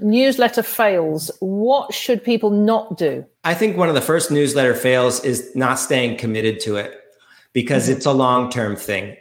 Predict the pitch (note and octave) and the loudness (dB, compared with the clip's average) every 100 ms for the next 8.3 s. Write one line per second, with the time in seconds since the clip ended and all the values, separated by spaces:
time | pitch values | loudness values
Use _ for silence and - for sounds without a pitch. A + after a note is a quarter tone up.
0 | - A#2+ - B2 A#2+ A#2+ B2 A#2 A2+ - | -6 -4 -2 0 0 0 -2 -2 -2 -4
1 | B2+ B2 A#2+ A#2 B2 A2 A#2 A#2+ A#2 - | -2 0 0 2 0 2 0 0 -2 -4
2 | A#2 A#2 A2+ A#2 A#2 A2 G2+ G#2 G#2+ G2 | -4 -2 -2 -2 -4 -4 -4 -4 -4 -6
3 | G2 A#2 G2+ G#2 A2 A#2 C#3+ D3 C3 C3 | -6 -6 -6 -4 -2 -2 0 0 0 0
4 | C#3 A#2+ - - - _ _ _ _ _ | 2 0 -2 -10 -18 _ _ _ _ _
5 | - A2 G#2 C3 D#3 D3 D3+ D3 - C3+ | -4 -4 -2 -2 -2 -2 -2 -2 0 0
6 | C3 C3 A#2+ B2+ C3 C#3 B2+ - C3+ A#2+ | 0 -2 -2 -2 0 0 0 -2 -2 -2
7 | - A2+ A2 - G#2+ - A2 G#2+ - - | 0 -2 -2 -4 -8 -4 -4 -4 -6 -2
8 | A#2+ A#2 | 0 0